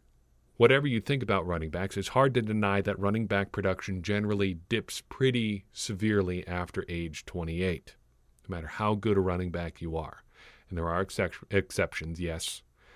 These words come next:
We saw one on Sunday. Adrian Peterson is certainly a notable exception. But it's not necessarily going to break the bank for you to sign Aaron Jones. So if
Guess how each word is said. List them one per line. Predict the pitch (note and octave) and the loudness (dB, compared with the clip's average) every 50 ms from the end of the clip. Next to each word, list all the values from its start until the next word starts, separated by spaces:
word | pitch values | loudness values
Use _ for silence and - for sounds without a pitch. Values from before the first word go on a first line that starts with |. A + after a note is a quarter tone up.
| - - _ _ | -20 -20 _ _
We | - F#2+ | -6 -4
saw | - - F2 F2 | 0 2 2 4
one | F2 F2+ F#2+ F#2+ | 4 4 4 4
on | F#2+ F#2 G2 | 4 2 2
Sunday. | F#2+ - - G2+ F2+ D#2+ D2 D2+ F2 A2+ B2 - _ - | 2 0 0 0 0 0 0 -2 -2 -2 -4 -6 _ -8
Adrian | F2 E2+ D#2 E2 E2+ F2 F#2 | -6 -6 -4 -4 -4 -4 -4
Peterson | F#2 - A2 A2 G2 F#2 - - G2 F#2 | -2 -2 0 0 0 -2 -2 -2 -4 -4
is | F2 | -4
certainly | - - G2+ F2+ E2 F#2 F2+ | -2 -2 -2 -2 0 -2 -2
a | E2+ | -2
notable | E2+ F2+ F2+ F#2 F#2+ F2+ F2+ D#2+ | 0 0 2 2 2 2 0 -4
exception. | D2+ - - - D#2 C#2 - - - F2 F#2+ - _ _ _ _ _ _ _ _ _ _ _ _ _ _ _ _ _ _ _ - - _ _ _ - - - - - - - - - - - - | -6 -8 -10 -12 -12 -12 -12 -10 -10 -10 -12 -12 _ _ _ _ _ _ _ _ _ _ _ _ _ _ _ _ _ _ _ -20 -20 _ _ _ -20 -20 -20 -20 -20 -20 -20 -20 -20 -20 -8 -2
But | - A#2+ | 0 0
it's | A2+ - | 0 2
not | - C#3+ D3+ D3+ | 4 4 4 4
necessarily | D3+ D3 - - C#3+ C3+ B2 A#2 | 2 0 2 2 2 2 4 4
going | B2 A#2 A2+ | 2 2 0
to | G2+ | 0
break | F#2 E2 G2 G2+ G2+ G2+ - - | 2 4 4 6 6 4 2 -4
the | - | -2
bank | F2 G2 F#2 F2 E2 D#2+ E2 - - - _ _ | 0 2 2 2 0 -4 -8 -12 -18 -20 _ _
for | - G2+ | -4 -2
you | F#2+ F2+ | -2 0
to | F#2 | -2
sign | F2+ - - G2 F2 E2 E2 E2 E2 - | -2 -4 -4 -4 -4 -4 -4 -6 -8 -8
Aaron | - E2 D#2+ D#2+ D#2+ E2 | -8 -6 -6 -6 -6 -6
Jones. | E2 F2+ F#2+ E2+ C#2 - - - - - - - _ _ _ _ _ _ _ _ _ _ - - - - - - - - - _ _ - _ | -4 -4 -4 -4 -6 -8 -16 -16 -16 -16 -16 -16 _ _ _ _ _ _ _ _ _ _ -20 -20 -20 -20 -20 -20 -20 -20 -20 _ _ -20 _
So | - - B2 B2 | 0 6 8 8
if | A#2+ A2 - | 8 6 2